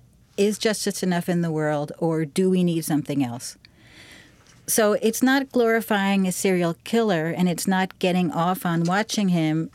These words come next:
It's sort of making viewers ask themselves, "What do I need to be human?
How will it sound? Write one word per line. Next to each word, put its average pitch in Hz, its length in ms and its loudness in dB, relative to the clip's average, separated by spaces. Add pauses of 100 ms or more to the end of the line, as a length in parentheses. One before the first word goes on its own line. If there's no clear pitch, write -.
(140)
It's - 500 -8
sort 208 220 0
of 180 100 0
making 190 720 0 (680)
viewers 175 800 0 (100)
ask 196 400 -2
themselves, 160 840 -4 (560)
"What 220 320 0
do 208 180 2
I 185 100 2
need 185 240 2
to - 100 -10
be 170 140 0
human? 156 600 -4